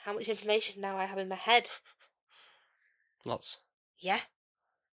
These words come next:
Speaker 1: I could actually have a conversation about film. To be fair, I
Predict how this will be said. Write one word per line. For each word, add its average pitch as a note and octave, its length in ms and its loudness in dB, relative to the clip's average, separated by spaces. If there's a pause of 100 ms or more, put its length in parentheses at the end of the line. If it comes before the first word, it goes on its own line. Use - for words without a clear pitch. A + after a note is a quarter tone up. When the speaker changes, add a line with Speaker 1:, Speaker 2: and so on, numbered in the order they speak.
(120)
Speaker 1:
I - 40 -20
could - 120 -10
actually - 200 -6
have G3 60 -4
a G3 40 -10
conversation G3+ 480 -4
about G#3 140 0
film. G3+ 220 -2 (320)
To - 80 -10
be C4 80 4
fair, A#3 380 6
I - 0 -